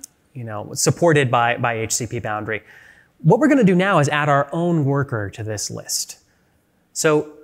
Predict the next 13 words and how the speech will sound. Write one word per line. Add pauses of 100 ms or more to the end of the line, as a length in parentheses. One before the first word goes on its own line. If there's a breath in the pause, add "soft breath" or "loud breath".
(160)
right
up
here
in
the
upper
right,
you'll
click
this
New
button. (960)
And